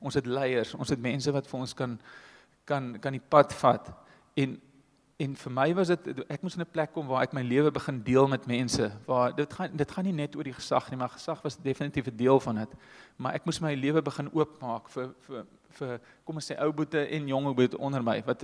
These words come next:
wat, wat dit mense kan lei en, en net vulnerable wees. En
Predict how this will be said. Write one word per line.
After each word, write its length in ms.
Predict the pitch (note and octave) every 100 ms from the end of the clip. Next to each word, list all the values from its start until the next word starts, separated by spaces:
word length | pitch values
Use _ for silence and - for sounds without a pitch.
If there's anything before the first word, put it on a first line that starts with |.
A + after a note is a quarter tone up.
| -
wat, 240 | C3 - -
wat 200 | B2+ -
dit 120 | C#3+
mense 320 | C#3 D3 D#3+
kan 240 | - C3+ A#2
lei 240 | A#2+ A2+
en, 200 | - C#3
en 220 | D3+ D3+
net 200 | D3 F3 C#3
vulnerable 480 | C3+ D3+ F3+ C#3
wees. 360 | A2 A2+ - - - - - - _
En 300 | D3+ C3+ B2+